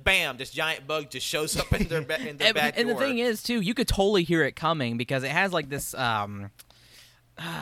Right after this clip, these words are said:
Speaker 2: I can't, I don't know what to call that sound. There's a specific sound for it, like, every monster, and, like, you could hear it, like, quietly in the background,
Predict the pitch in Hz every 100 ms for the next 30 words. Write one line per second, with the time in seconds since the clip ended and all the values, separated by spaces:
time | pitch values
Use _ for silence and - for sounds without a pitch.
0 | 131 95 123 - - 175 208 180 131 -
1 | 147 120 - 156 147 131 143 131 - 214
2 | 131 123 123 120 131 127 120 113 113 117
3 | 117 117 117 - 123 117 - - - 135
4 | 139 135 139 131 156 156 135 123 - -
5 | 143 127 127 139 123 131 113 113 120 -
6 | 131 135 143 147